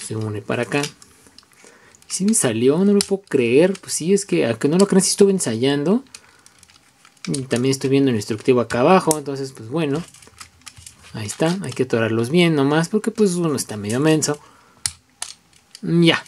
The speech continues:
Ponemos su salita. Así. Ah, ya ven, corazón, algo se me olvidaba.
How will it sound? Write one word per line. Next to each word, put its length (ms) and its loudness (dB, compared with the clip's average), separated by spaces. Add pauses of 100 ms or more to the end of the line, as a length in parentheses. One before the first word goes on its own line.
(1800)
Ponemos 380 -4
su 100 -6
salita. 800 2 (4000)
Así. 520 -4 (3750)
Ah, 260 2
ya 140 4
ven, 120 -2
corazón, 340 0
algo 140 -2
se 120 0
me 140 0
olvidaba. 760 0